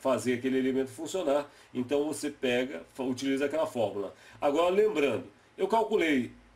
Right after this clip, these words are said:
o valor do resistor, eu não calculei o valor da, da potência dele, tá? Aqui apenas calculei o valor do resistor que seria utilizado para o led. A questão do, da potência, você tem que utilizar uma outra fórmula,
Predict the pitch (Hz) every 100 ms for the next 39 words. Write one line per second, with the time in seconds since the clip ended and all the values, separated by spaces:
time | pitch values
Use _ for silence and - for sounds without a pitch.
0 | - - _ _ 156 143 139 135 131 135
1 | 170 - 190 208 208 - - 131 151 190
2 | 202 196 170 156 196 175 143 127 180 139
3 | 107 110 113 104 98 87 78 80 - _
4 | 117 113 143 156 160 175 131 117 98 127
5 | 139 - - - 107 156 151 160 170 -
6 | 175 - 135 123 127 135 147 147 151 -
7 | 170 - - 339 - - - 285 294 339
8 | 330 320 175 135 131 175 175 127 101 -
9 | - - - - 120 135 - 156 - 196
10 | 196 185 147 147 147 139 147 185 156 139
11 | 123 156 175 - 185 170 165 127 147 156
12 | 139 135 143 - 135 147 165 185